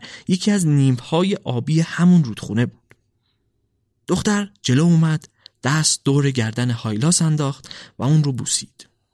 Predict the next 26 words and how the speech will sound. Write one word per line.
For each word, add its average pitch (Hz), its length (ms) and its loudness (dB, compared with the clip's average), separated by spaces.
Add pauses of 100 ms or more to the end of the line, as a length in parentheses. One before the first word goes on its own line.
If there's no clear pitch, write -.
(1040)
بعد 113 280 -6 (320)
قدم 117 220 0
قدم 117 360 -2
عقب 151 380 -4
رفت 147 340 -4
و 123 60 -4
جوان 131 380 0
رو 143 80 0
با 123 160 0
خودش 175 420 0
به - 80 -8
داخل 110 340 -4
آب - 280 -12
کشید. - 500 -12 (720)
هایلاس 185 400 2
هم 156 160 2
که 147 120 -2
احساس 143 440 -2
می‌کرد 117 380 -4
عاشق 131 320 -2
شده، 143 280 0
مقاومت 135 600 0
نکرد 143 400 -6
و 98 60 -6
دنبالش 104 520 -8
رفت. - 440 -16